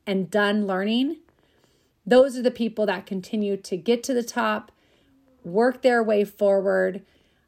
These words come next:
um, make improvements, they have growth. And then when they do get to the top, those are the people that stay at the top because they continue to be innovative and learning and seeing what others are doing and figuring out what's new in the market. And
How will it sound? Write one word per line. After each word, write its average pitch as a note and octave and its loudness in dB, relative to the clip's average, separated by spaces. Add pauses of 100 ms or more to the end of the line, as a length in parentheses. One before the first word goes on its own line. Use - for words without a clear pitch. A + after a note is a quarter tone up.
(100)
um, F3 -12 (600)
make A3 -2
improvements, G3+ -2 (240)
they F3+ -4
have A#3 -2
growth. F3+ -2 (140)
And G#3+ 2
then C4+ 0
when D4 0
they B3+ 2
do A3 -2
get C#4+ -4
to D4+ -6
the D4+ -4
top, D#4 0
those A3 0
are G#3 -6
the G#3 -8
people G3+ -4
that - -4
stay - -2
at F#3+ -4
the F#3+ -4
top F#3 -8
because F3+ -4 (380)
they F#3+ 4
continue F#3+ -4
to F3+ -4
be F3 -4
innovative F#3+ -2
and F3+ -6
learning G3 -4
and F3 -10
seeing G#3+ -4
what F3+ -8
others G#3 0
are G3+ 2
doing G3+ -4
and E3+ -10
figuring G3+ -4
out F3+ -6
what's F3+ -6
new G3+ 0
in A3 0
the G#3+ -2
market. G#3 0
And D#3+ -10